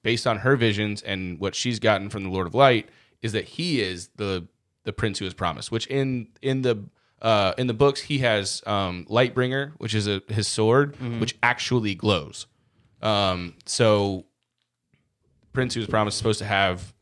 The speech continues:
Speaker 1: that sword, basically. So that's one of the things that she leans on, also the visions, all that kind of stuff. So Azor Ahai would be the blood that they're talking about. It doesn't necessarily have to do with the fact that whether you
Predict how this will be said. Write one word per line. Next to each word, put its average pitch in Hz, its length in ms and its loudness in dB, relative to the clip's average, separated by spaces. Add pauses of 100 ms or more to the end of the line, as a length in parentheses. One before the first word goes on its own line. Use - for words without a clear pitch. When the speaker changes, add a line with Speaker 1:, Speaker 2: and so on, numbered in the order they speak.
(320)
Speaker 1:
that 92 180 0
sword, 82 300 -6
basically. 78 460 -12
So - 180 -2
that's 110 240 0
one 113 120 -2
of 107 60 -4
the 98 100 -4
things 98 200 -6
that 92 100 -10
she 87 340 -2 (140)
leans 147 260 0
on, 135 360 4
also 101 240 -6
the 90 80 -10
visions, 87 400 -8
all 85 140 -8
that - 100 -10
kind - 80 -14
of - 60 -14
stuff. - 220 -8 (580)
So 117 440 4 (960)
Azor 151 300 6
Ahai 131 560 6 (420)
would 123 220 0
be 117 500 0 (300)
the 110 520 0 (160)
blood 110 580 2 (540)
that 92 120 -4
they're 98 120 -2
talking 95 320 -2
about. 80 220 -8
It - 60 -18
doesn't 135 200 0
necessarily 123 600 0
have 113 160 0
to - 80 -8
do 107 180 0
with 107 120 2
the - 60 -10
fact 98 300 2
that 95 160 -10
whether 101 220 0
you 95 220 -4